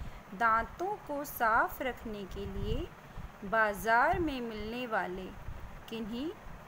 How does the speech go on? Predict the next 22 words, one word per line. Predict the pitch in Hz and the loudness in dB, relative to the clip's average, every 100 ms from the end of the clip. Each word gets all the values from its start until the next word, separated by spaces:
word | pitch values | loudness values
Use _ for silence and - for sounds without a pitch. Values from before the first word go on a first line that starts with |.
| - 190 | -10 -4
दो | 262 320 339 | 0 2 2
मंजन | 233 208 214 208 220 277 202 160 - - - - - 202 | 0 -2 -4 -4 -2 -2 -2 -8 -12 -12 -12 -12 -10 -6
या | 214 214 311 - - - - - - - | 2 4 4 2 -8 -14 -18 -16 -6 -4
टूथपेस्ट | 285 339 - - 240 233 - - | -2 -4 -4 -6 -6 -6 -8 -8
के | 226 214 | -8 -6
नाम | 202 185 233 415 508 - - - | -2 0 0 0 -4 -6 -6 -8
लिखिए। | 220 240 - 240 220 - - - - - - - - | -6 -2 -2 -2 -4 -8 -14 -18 -18 -18 -12 -10 -8
जैसा | 214 220 220 240 | -4 -4 -4 -8
कि | - 277 302 311 - | -6 -8 -8 -10 -12
हम | 208 214 | -10 -6
सभी | 202 185 214 | -6 -6 -8
को | - 254 | -10 -6
पता | 240 - 240 | -6 -4 -4
है, | 233 262 285 - - - - - | -4 -6 -8 -10 -12 -12 -12 -4
हम | 226 220 | -2 -2
टीवी | 226 214 214 240 | -6 -8 -6 -6
में | 233 226 | -6 -6
भी | 254 | -6
विज्ञापनों | 226 180 208 185 214 220 | -6 -4 -2 -2 -4 -6
में | 226 233 | -8 -6
देखते | 220 202 - 240 | -4 -2 -2 -4
हैं | 240 247 285 | -6 -6 -6